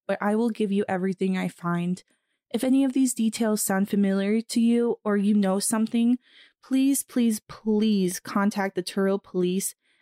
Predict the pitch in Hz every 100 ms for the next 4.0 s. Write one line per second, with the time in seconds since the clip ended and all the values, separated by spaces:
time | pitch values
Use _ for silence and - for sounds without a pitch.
0 | - 185 190 185 196 202 208 - 214 180
1 | 180 - _ _ _ 208 220 208 196 202
2 | - 175 180 190 - _ _ - 196 196
3 | - 190 190 - 180 185 180 175 180